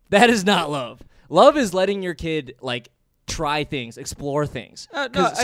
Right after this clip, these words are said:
Speaker 2: think, I
Speaker 1: supporting
Speaker 2: think,
Speaker 1: your
Speaker 2: I
Speaker 1: kid
Speaker 2: think
Speaker 1: and what
Speaker 2: it
Speaker 1: they
Speaker 2: comes
Speaker 1: wanna
Speaker 2: two
Speaker 1: do.
Speaker 2: different ways. I think he's worried about losing you.
Speaker 1: Yeah, but in a,
Speaker 2: I,
Speaker 1: in a
Speaker 2: this is
Speaker 1: soccer
Speaker 2: becoming a, this is
Speaker 1: game?
Speaker 2: becoming a weird therapy thing, but, uh, I,
Speaker 1: Look, no,
Speaker 2: I, I
Speaker 1: I,
Speaker 2: do think
Speaker 1: look,
Speaker 2: you have to understand
Speaker 1: you
Speaker 2: that
Speaker 1: don't
Speaker 2: this
Speaker 1: know
Speaker 2: is,
Speaker 1: my
Speaker 2: this
Speaker 1: dad. He is. It's not. It's, it's, I think, a weird ego thing. I think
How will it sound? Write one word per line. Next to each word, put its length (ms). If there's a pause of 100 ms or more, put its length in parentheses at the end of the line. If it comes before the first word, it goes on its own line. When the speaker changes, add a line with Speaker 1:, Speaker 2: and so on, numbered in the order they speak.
Speaker 2:
think, 40
I 20
Speaker 1:
supporting 320
Speaker 2:
think, 20
Speaker 1:
your 100
Speaker 2:
I 40
Speaker 1:
kid 60
Speaker 2:
think 100
Speaker 1:
and 80
what 80
Speaker 2:
it 60
Speaker 1:
they 40
Speaker 2:
comes 120
Speaker 1:
wanna 120
Speaker 2:
two 60
Speaker 1:
do. 60
Speaker 2:
different 180
ways. 180
I 60
think 140
he's 180
worried 320
about 180
losing 280
you. 120 (640)
Speaker 1:
Yeah, 320
but 160
in 100
a, 80 (200)
Speaker 2:
I, 60
Speaker 1:
in 60
a 140
Speaker 2:
this 180
is 60
Speaker 1:
soccer 160
Speaker 2:
becoming 240
a, 60
this 180
is 60
Speaker 1:
game? 20
Speaker 2:
becoming 260
a 80
weird 240
therapy 440
thing, 200 (300)
but, 260
uh, 420 (440)
I, 160
Speaker 1:
Look, 160
no, 200
Speaker 2:
I, 160
I 20
Speaker 1:
I, 60
Speaker 2:
do 120
think 120
Speaker 1:
look, 80
Speaker 2:
you 40
have 60
to 80
understand 300
Speaker 1:
you 60
Speaker 2:
that 40
Speaker 1:
don't 80
Speaker 2:
this 40
Speaker 1:
know 100
Speaker 2:
is, 60
Speaker 1:
my 120
Speaker 2:
this 80
Speaker 1:
dad. 260
He 320
is. 260 (120)
It's 240
not. 280 (140)
It's, 300
it's, 280 (120)
I 60
think, 300 (240)
a 140
weird 400
ego 320
thing. 340
I 120
think 260